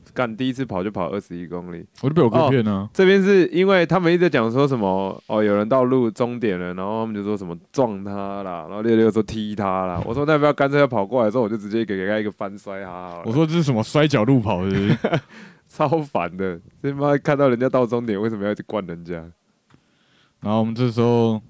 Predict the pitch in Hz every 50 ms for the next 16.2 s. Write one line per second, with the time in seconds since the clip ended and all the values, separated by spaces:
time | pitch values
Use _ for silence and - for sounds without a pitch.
0 | _ _ - 101 101 104 104 107 113 110 107 107 107 104 104 104 95 90 85 82
1 | 85 101 107 110 104 - - 113 110 107 104 98 92 90 87 80 87 - _ _
2 | _ _ _ _ _ _ _ _ - 101 95 92 98 87 85 82 80 80 80 80
3 | - _ _ _ _ _ _ _ _ _ _ _ _ _ _ _ _ _ _ _
4 | _ _ _ _ _ _ _ _ _ _ _ _ _ _ _ _ _ - 110 113
5 | - - 120 120 110 98 - - - - _ _ _ - 165 135 110 95 87 -
6 | - _ _ 107 101 95 - 135 117 101 - 98 92 92 92 95 95 95 98 107
7 | _ - 107 92 87 87 90 90 90 92 92 90 87 87 90 92 - 101 92 90
8 | 85 80 76 85 82 85 80 76 _ - 76 71 76 73 - 78 71 - - -
9 | - - _ _ _ _ _ _ _ _ _ _ _ _ _ _ _ _ _ _
10 | _ _ _ _ _ _ _ _ _ _ _ _ _ _ _ _ _ _ _ _
11 | _ _ _ _ _ _ _ _ _ _ _ _ _ _ _ _ _ _ _ _
12 | _ _ _ _ _ _ _ _ _ _ _ _ _ _ _ _ _ _ _ _
13 | _ _ 110 117 127 120 123 113 101 95 95 98 101 90 - 120 113 104 104 113
14 | 110 98 - 85 85 85 98 95 82 107 92 87 - 101 87 85 82 73 62 67
15 | 69 78 87 87 95 95 90 95 95 95 90 85 80 73 69 76 - 82 85 78
16 | 69 60 -